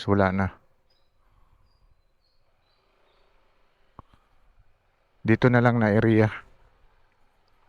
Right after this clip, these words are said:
Ito nga, mapasok tayo dito. Ayan na, dito is tuloy-tuloy yung Manila dito sa area. Yan.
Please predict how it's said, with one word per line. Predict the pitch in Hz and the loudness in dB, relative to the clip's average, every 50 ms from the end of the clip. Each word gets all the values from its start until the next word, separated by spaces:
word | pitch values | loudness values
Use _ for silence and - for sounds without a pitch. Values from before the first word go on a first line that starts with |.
| _ _ _ _ _ _ _ _ _ _ _ _ _ _ _ _ _ _ _ _ _ _ _ _ _ _ _ _ _ _ _ _ _ _ _ _ _ _ _ _ _ _ _ _ _ _ _ _ _ _ _ _ _ _ _ _ _ _ _ _ _ _ _ _ _ _ _ _ _ - | _ _ _ _ _ _ _ _ _ _ _ _ _ _ _ _ _ _ _ _ _ _ _ _ _ _ _ _ _ _ _ _ _ _ _ _ _ _ _ _ _ _ _ _ _ _ _ _ _ _ _ _ _ _ _ _ _ _ _ _ _ _ _ _ _ _ _ _ _ -18
Ito | - - - | -8 -6 -4
nga, | 101 107 110 104 | -4 -4 -4 -4
mapasok | 95 92 92 - - 90 95 - - - - | -4 -6 -6 -4 -2 -2 -2 -2 -6 -8 -6
tayo | - 98 98 95 92 | -4 -4 -2 -2 -2
dito. | 98 95 - - - 98 - - _ _ _ _ _ _ _ _ _ _ _ _ _ _ _ _ _ _ _ - | -4 -6 -6 -6 -8 -10 -10 -12 _ _ _ _ _ _ _ _ _ _ _ _ _ _ _ _ _ _ _ -8
Ayan | 113 107 113 | -6 -6 -4
na, | 117 | -4
dito | 110 107 104 - - 117 | -4 -4 -4 -2 -2 -2
is | 110 - - - | -4 -4 -4 -2
tuloy-tuloy | - 104 104 107 - - 113 110 110 113 110 107 | 0 0 0 0 0 0 0 2 2 2 2 2
yung | 107 104 104 104 104 104 107 104 98 - - - _ _ _ _ _ _ _ _ _ _ _ _ _ _ _ _ _ _ _ _ _ _ _ _ _ _ _ _ _ _ _ _ _ _ _ _ _ _ _ _ _ _ _ _ _ _ _ _ - 113 | 2 2 0 0 0 -2 -2 -4 -6 -10 -18 -20 _ _ _ _ _ _ _ _ _ _ _ _ _ _ _ _ _ _ _ _ _ _ _ _ _ _ _ _ _ _ _ _ _ _ _ _ _ _ _ _ _ _ _ _ _ _ _ _ -6 -6
Manila | 104 104 101 101 98 101 | -4 -2 -2 -2 -2 -2
dito | 98 101 101 101 - - 104 98 | -2 -2 -2 -4 -2 -4 -6 -4
sa | - - 101 98 98 95 95 98 | -2 -2 -2 0 0 0 -2 -2
area. | - 95 95 95 104 101 101 95 - _ _ | -4 -4 -4 -4 -4 -4 -4 -6 -8 _ _
Yan. | - 101 95 95 | -4 -4 -4 -4